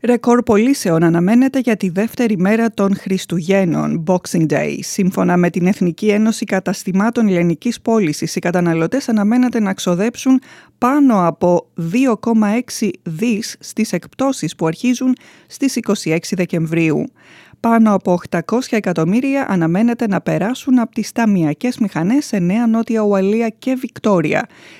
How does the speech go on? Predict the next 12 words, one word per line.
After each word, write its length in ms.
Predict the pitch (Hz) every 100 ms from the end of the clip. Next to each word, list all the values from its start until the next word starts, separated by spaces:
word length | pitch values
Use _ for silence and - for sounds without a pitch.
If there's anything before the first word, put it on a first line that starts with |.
| -
Οι 160 | 214
πωλήσεις 640 | - 190 190 269 - 156
στο 200 | - 180
διαδίκτυο 760 | 160 151 151 220 - - 285 302
προβλέπεται 600 | - 208 160 180 226 208
να 100 | 202
σημειώσουν 580 | 190 - 170 180 - 220
αύξηση 580 | 240 254 - 262 - 269
είκοσι 520 | - 226 - 202 - 185
τρία 440 | 165 156 160 151 -
τοις 120 | 160 -
εκατό. 640 | - 156 147 - 139 123